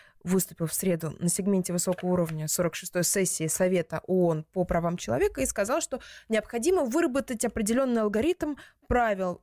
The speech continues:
регулирования соцсетей на национальном и международном уровнях в целях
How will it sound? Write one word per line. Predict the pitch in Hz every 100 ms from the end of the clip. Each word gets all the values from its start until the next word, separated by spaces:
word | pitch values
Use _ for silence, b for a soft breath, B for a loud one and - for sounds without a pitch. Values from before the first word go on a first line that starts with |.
| -
регулирования | 196 196 226 247 208 196
соцсетей | 190 202 - 190 294 330
на | 220 262
национальном | 220 - 190 214 220 202
и | 196
международном | 190 180 185 196 190 -
уровнях | 190 185 170 170 b b _
в |
целях | - 311 311